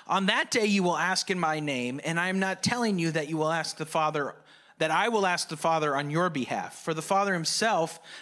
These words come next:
loves you because you have loved me and have believed that I came from God.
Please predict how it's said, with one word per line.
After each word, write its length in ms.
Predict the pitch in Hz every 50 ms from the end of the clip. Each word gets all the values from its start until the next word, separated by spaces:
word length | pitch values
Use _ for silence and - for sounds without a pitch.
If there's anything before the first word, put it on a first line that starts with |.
| - -
loves 420 | - 156 180 185 190 175 156 - -
you 180 | 127 123 131
because 360 | 139 151 147 - 175 - - 175
you 100 | 185 196
have 120 | 180 165
loved 400 | 160 160 160 156 147 151 - - - - - - - -
me 400 | 170 175 202 240 233 202 185 180
and 100 | 180 180
have 120 | 160 -
believed 360 | 180 170 180 196 226 208 185
that 100 | 202 170
I 100 | 170 165
came 320 | 160 - - 214 233 233 202
from 260 | - - 165 156 143
God. 400 | 175 185 196 160 117 - -